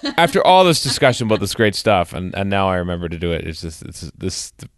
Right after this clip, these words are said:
the production code of this story is, um, A A as opposed to Z, because, um, Z was the gunfighters, and now we've moved into the second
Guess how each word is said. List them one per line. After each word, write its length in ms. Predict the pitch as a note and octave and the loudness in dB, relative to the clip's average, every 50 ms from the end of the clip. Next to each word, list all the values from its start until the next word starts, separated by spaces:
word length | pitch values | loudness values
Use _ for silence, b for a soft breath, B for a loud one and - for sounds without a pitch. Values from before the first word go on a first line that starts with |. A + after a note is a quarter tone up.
| _ | _
the 80 | - - | -20 -16
production 460 | - - - E2+ D#2+ - - - D#2 | -10 -6 -6 -6 -6 -8 -10 -16 -14
code 220 | - - D2+ D2+ | -10 -8 -8 -8
of 80 | D2+ D2+ | -8 -8
this 120 | E2+ E2 | -8 -8
story 420 | - - - F2 D#2+ D#2+ D#2+ D#2+ - B B B B B B B | -8 -6 -4 -4 -4 -2 -4 -6 -10 B B B B B B B
is, 320 | B - F2 E2 D#2+ D#2 E2+ | B -6 -6 -6 -6 -6 -6
um, 380 | F2 D#2+ D#2 D#2 D#2 E2 F2 - _ _ - | -6 -6 -6 -8 -10 -12 -18 -20 _ _ -10
A 200 | F2+ F2 F2+ - - | -8 -8 -8 -10 -12
A 280 | - - - - - F2+ - - - - - _ - | -12 -12 -12 -12 -12 -14 -14 -16 -20 -20 -20 _ -10
as 140 | - E2+ E2 | -8 -8 -8
opposed 460 | E2+ - - F#2 E2+ E2 D#2+ - - | -6 -6 -4 -2 -2 -2 -4 -6 -6
to 340 | - F2 D#2+ D#2 D2+ D#2 - b b b b b b b b _ - - | -6 -4 -4 -4 -6 -8 -12 b b b b b b b b _ -16 -12
Z, 280 | F2 E2+ E2 D#2 D2+ D#2 E2 - | -6 -6 -4 -4 -6 -8 -10 -12
because, 480 | - - - - F2 D#2 D#2 D2+ - | -12 -12 -8 -6 -6 -6 -6 -6 -6
um, 360 | E2 D#2 D2+ D2+ D2+ D2 D2+ - - - _ - B B B B B B B B B B B B B B - | -8 -6 -6 -6 -8 -10 -10 -14 -18 -20 _ -20 B B B B B B B B B B B B B B -6
Z 240 | G2 G2 G#2+ G2+ G2 | 0 2 4 4 4
was 200 | F2 F2+ F2+ E2 E2 | 2 0 -2 -2 -2
the 60 | F2+ | -4
gunfighters, 600 | - E2+ D#2+ D#2+ D#2 - - - F2+ F2+ E2+ E2 | -6 -6 -6 -6 -8 -8 -8 -8 -8 -8 -10 -12
and 80 | F#2+ F2 | -12 -12
now 160 | E2+ E2 E2 | -12 -12 -10
we've 180 | E2 D#2+ - - | -12 -12 -10 -8
moved 300 | E2 E2 D#2+ D#2 - - | -8 -8 -8 -8 -10 -12
into 180 | D#2+ - E2+ | -12 -10 -10
the 240 | D#2+ D#2+ D#2+ D#2 D#2 - - | -8 -8 -10 -10 -12 -14 -14
second 720 | - - - - - F#2 E2+ - - E2+ D#2 D2+ D2 D2 | -12 -10 -6 -2 -2 -2 -2 -2 -6 -6 -6 -6 -10 -12